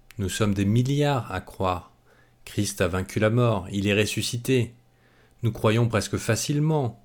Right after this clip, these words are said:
L'arrivée de Pierre et de Jean au tombeau nous font sourire. Pour nous, cela annonce la fin d'un calvaire,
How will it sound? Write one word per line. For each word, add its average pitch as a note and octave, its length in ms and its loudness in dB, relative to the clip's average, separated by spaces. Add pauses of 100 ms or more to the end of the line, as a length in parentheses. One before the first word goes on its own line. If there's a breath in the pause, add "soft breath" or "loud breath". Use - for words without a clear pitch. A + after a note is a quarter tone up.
L'arrivée G#2 440 0
de G2+ 120 0
Pierre B2+ 420 4
et G2+ 60 2
de G2+ 120 0
Jean A2+ 220 2
au A2 60 2
tombeau G#2+ 340 4
nous A#2 140 4
font A2 220 -4
sourire. C#3 560 0
Pour G#2+ 180 -2
nous, B2+ 160 0
cela G#2+ 280 2
annonce G#2 280 0
la G2+ 100 2
fin G#2 180 -2
d'un F#2+ 200 -2
calvaire, A#2+ 560 0